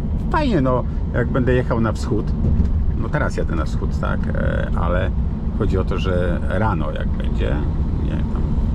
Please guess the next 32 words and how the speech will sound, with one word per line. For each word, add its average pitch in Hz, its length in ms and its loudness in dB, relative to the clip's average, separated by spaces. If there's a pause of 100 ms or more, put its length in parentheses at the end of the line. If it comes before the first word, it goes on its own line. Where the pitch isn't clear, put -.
(480)
wystartujemy, 90 680 0
o, 98 140 0
we 139 140 0
Francji - 360 -2
na - 100 -2
przykład, - 280 0
albo 151 200 0
w 120 40 0
Niemczech, - 420 0 (840)
e, 90 540 2 (800)
no 117 100 2
to - 120 0
to 175 100 0
słońce 143 360 2
będzie 135 360 2
mnie 90 120 0
tam 82 200 0
raziło, 80 440 0 (520)
tak, 107 200 2 (100)
czyli 104 140 0
to 120 340 0
spełni, - 640 2 (100)
da, 95 420 0 (100)
spełni - 320 0
swoje - 200 0
zadanie, - 460 0
e, - 100 0 (1000)
ten 85 160 2
głupi - 220 0
plaster, - 480 0
ale, 180 200 2
e, - 40 0